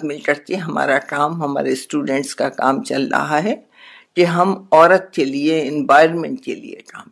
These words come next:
करें। और हमें उम्मीद है कि ये कोरोना का जब खौफ हट जाएगा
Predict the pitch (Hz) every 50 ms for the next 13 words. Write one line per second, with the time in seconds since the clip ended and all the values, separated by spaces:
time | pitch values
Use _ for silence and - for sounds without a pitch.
0 | _ - - - - - - - _ _ - - - - - _ - 175 175 170
1 | 170 175 170 165 160 156 160 160 170 180 202 208 180 175 165 156 160 165 170 160
2 | 151 147 143 - 156 135 147 151 156 156 151 147 143 - 139 131 131 113 117 -
3 | _ _ - 135 139 143 - - - 156 165 165 - 170 139 135 135 127 110 -
4 | 127 -